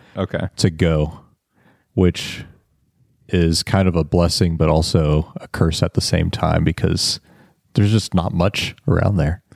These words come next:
Speaker 1: How often are you eating cafeteria food?
Speaker 2: I've never once eaten cafeteria <laughs> food since I have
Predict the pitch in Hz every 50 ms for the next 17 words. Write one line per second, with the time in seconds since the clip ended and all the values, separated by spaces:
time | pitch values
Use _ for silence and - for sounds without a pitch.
0 | _ _ - 117 123 120 104 107 107 - - - 107 95 92 92 95 95 85 98
1 | 95 92 92 90 - - 90 87 - 98 - 98 92 90 85 - - 87 87 87
2 | 87 - _ _ _ _ - - 123 110 95 98 107 107 107 110 107 101 98 98
3 | 95 90 95 92 90 92 90 82 - 92 82 85 87 87 - 90 85 - - -
4 | - 90 85 98 82 - - - 82 78 76 - - - 87 - - 85 80 80
5 | 80 82 82 85 - - - - -